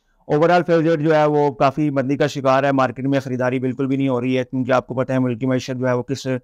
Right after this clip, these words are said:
जगह पे खड़ी है इस टाइम, जो मार्केट की इस करंट सु-, सिचुएशन है। और डॉलर के हवाले से अगर देखते हैं तो अल्लाह ताला हमारे मुल्क के लिए जो है वो आसानियाँ पैदा फरमाए।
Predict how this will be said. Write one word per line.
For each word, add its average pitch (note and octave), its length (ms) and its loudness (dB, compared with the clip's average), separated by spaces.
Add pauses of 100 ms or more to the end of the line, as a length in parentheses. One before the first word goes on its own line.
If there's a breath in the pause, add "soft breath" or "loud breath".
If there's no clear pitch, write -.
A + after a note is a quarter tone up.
(800)
जगह B2 280 2
पे C3 120 -2
खड़ी C3+ 300 0
है C3 120 2
इस B2+ 100 -8
टाइम, C3 200 0
जो C3 100 -2
मार्केट B2+ 360 -2
की C#3 100 -4
इस B2 100 -4
करंट C3+ 260 0
सु-, B2+ 180 -8
सिचुएशन C3 640 -2
है। C3 60 0
और B2+ 340 0
डॉलर B2+ 300 0
के C#3 100 -2
हवाले B2+ 240 0
से C3 120 -6
अगर B2+ 180 -2
देखते B2 300 -6
हैं B2+ 160 -4 (540)
तो B2 380 2
अल्लाह C#3+ 260 0
ताला C#3+ 300 2
हमारे C3 220 0
मुल्क C3 200 -2
के C#3 80 0
लिए C3+ 260 2
जो B2+ 120 -2
है C3 160 0
वो B2+ 340 -4 (280)
आसानियाँ C#3 400 0
पैदा C3+ 200 2
फरमाए। B2+ 380 -2